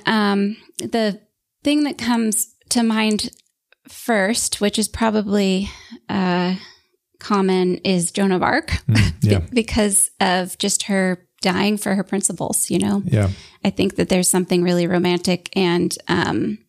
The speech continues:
Speaker 1: when you're, especially when you're young, just, you know, knowing that somebody actually burned to death because of what they believed in.
Speaker 2: Yeah.
Speaker 1: That's pretty inspiring.
Speaker 2: Yeah. Um,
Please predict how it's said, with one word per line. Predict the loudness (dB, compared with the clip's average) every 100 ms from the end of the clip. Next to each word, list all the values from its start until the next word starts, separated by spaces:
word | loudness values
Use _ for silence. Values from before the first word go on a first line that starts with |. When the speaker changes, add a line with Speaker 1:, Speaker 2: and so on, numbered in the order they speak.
| -12 -10
Speaker 1:
when | -8 -6
you're, | -6 -4
especially | -4 -2 0 0 2
when | 2
you're | 2
young, | 2 0 0 -2
just, | -2 -4 -4 -12 -20 _ _ _ -2
you | 0
know, | 0
knowing | 0 0 0 0 -2
that | -4 -2
somebody | -2 0 -2 -2 -4
actually | -6 -4 -4
burned | -2 0 0 0
to | 0
death | 0 -2 -6
because | -8 -6
of | -6
what | -6 -6
they | -4
believed | -2 -2 -2 -2
in. | -4 0
Speaker 2:
Yeah. | 0 0 -4 _
Speaker 1:
That's | -4 -4
pretty | 0 0 2 -2 -6 _ _ _
inspiring. | -2 -2 -4 -4 -6 -8 -2
Speaker 2:
Yeah. | 2 2 -2 -18 _ _ _ -12 -12 -20 -20 -20 _ 0
Um, | 2 4 2